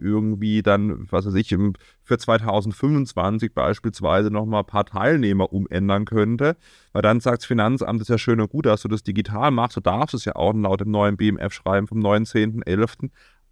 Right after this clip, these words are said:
aber, ähm, du kannst es immer noch verändern, das, äh, ist nicht G O B D-konform, also es muss unveränderbar sein.“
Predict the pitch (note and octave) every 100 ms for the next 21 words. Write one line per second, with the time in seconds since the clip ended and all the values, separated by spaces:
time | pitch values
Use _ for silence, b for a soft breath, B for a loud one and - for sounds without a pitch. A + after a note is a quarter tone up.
0 | _ G2 G2+ B2 C3+ C#3 - _ _ -
1 | A2 A2 A2 G#2+ A2+ G#2+ - A#2+ A2+ G#2+
2 | B2 A#2 G#2+ - G2 C3 C3 G2+ G#2 -
3 | G2+ G#2+ A#2+ - A#2 - A#2 A2 A2 -
4 | A2 C#3 - F#2+ - F2 D2+ C#2+ - F#2
5 | F#2 A#2+ B2+ - D3+ D#3+ B2 - A#2 C#3+
6 | G#2+ - D#2 D2+ E2+ D#2 C#2